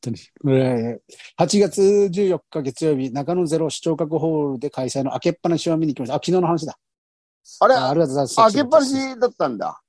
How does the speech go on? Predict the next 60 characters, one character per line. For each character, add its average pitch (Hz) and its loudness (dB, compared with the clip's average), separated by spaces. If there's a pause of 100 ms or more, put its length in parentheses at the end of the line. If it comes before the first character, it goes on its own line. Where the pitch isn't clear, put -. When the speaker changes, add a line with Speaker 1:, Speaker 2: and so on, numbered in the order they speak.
(160)
Speaker 1:
そ - 4
う 185 6
で - 2
す、 - -2
昨 127 4
日。 110 -2 (380)
こ 170 6
れ 175 12
が 175 12
だ 170 8
か 135 6
ら、 120 0
Speaker 2:
あ、 123 0
Speaker 1:
ま、 147 6
Speaker 2:
そ 131 0
う 107 -2
か。 - -6
Speaker 1:
満 185 4
腹 - -16
ト 240 4
リ 190 6
オ 151 2
で 123 -4 (120)
出 156 0
る 151 2
は 135 -2
ず 117 -6
だ 135 -4
っ - -8
た 120 -12
の 123 -4
が、 123 -2
松 135 -2
倉 196 2
が 190 6
営 180 8
業 190 6
が 180 4
入 170 4
っ - -2
て 175 0
て、 113 -6
そ - -10
れ、 139 0 (1200)
い 170 -6
や、 180 0
営 240 8
業 240 8
が 175 2
入 196 2
っ - 2
て - 4
る 147 -4
っ - -20
て - -8
な 143 -2
っ - -10
て、 120 -6 (120)
急 214 8
遽、 110 0